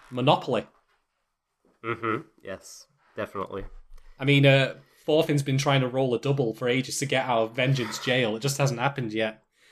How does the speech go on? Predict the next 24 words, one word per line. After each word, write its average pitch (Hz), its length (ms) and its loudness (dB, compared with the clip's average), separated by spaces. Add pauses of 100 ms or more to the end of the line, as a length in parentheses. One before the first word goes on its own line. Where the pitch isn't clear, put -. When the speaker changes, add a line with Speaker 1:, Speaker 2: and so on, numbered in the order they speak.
(320)
Speaker 1:
And 151 280 4
the 151 200 -6
final 214 380 4
poll, 107 480 0
uh, 131 240 0 (220)
episode 208 460 2
nineteen, 165 460 2
poll 139 220 2
five. 113 400 -2 (540)
Given 233 260 2
his 220 180 0
past - 360 -6
duplicity, 165 680 -4 (280)
now 101 80 -10
there's 131 220 0
a 113 40 -6
word 104 220 -2
of 98 80 -10
the 104 80 -12
day 98 160 -8
for 101 180 -12
you 92 60 -12
folks, 110 340 -8 (340)
uh, 127 160 -2